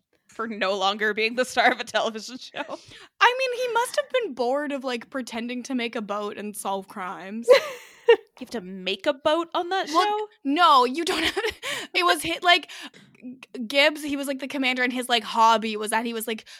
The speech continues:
Speaker 2: trying, he was, like, building a boat in his garage, and I think it was related to, like, his son who had died, like, used to make the boat with him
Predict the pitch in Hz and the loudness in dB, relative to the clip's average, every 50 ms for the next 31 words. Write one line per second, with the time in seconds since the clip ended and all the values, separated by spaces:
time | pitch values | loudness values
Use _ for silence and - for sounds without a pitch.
0 | _ - - - 269 240 226 233 233 226 226 233 247 233 247 247 233 220 233 220 | _ -10 -4 0 4 4 4 4 2 0 -4 -6 -4 -2 -2 -2 -2 -2 -2 -2
1 | 226 226 247 247 247 247 233 220 196 214 208 214 214 233 254 254 233 226 - - | -2 -2 -2 -4 -2 -2 -4 -4 -2 -2 -2 -2 0 -2 -4 -4 -4 -6 -6 -6
2 | 226 214 208 202 208 214 220 233 226 233 214 214 214 - _ - 247 262 269 349 | -6 -4 -2 0 0 2 0 0 -2 -2 -4 -4 -6 -8 _ -2 -2 0 0 -2
3 | 349 381 370 370 370 349 330 311 302 302 311 320 269 302 302 277 254 - 240 233 | -2 -4 -4 -4 -4 -4 -4 -4 -4 -4 -4 -6 -8 -6 -8 -8 -6 -6 -6 -6
4 | 214 - - - 208 208 226 240 247 247 247 233 233 220 202 208 196 202 190 185 | -6 -6 -8 -6 -6 -4 -4 -4 -4 -4 -4 -2 -2 -4 -4 -4 -2 -2 -2 0
5 | 208 208 214 220 240 254 277 262 285 277 247 240 226 240 254 262 330 - - 277 | 0 0 2 2 0 0 -2 -4 -6 -6 -6 -6 -4 -2 0 0 0 0 0 -4
6 | 277 277 285 269 - 285 247 294 277 277 285 - 294 294 - 302 302 294 294 294 | -4 -4 -4 -4 -4 -4 -2 0 0 0 0 -2 -6 -6 -6 -4 -4 -2 -2 -2
7 | 294 294 302 | -4 -4 -6